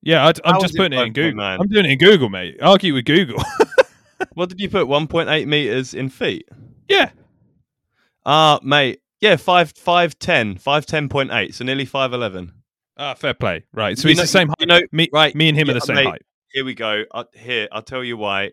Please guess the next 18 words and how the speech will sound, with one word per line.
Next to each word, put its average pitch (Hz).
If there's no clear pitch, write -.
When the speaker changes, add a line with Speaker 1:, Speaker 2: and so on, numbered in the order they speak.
Speaker 2:
It's 107
because 123
it's -
five 117
point 117
nine 107
feet, 95
but -
point 127
nine 113
is 101
a 107
decimal, 92
and 92
there's 123
not 127
Speaker 1:
Ah. 113
Speaker 2:
ten 110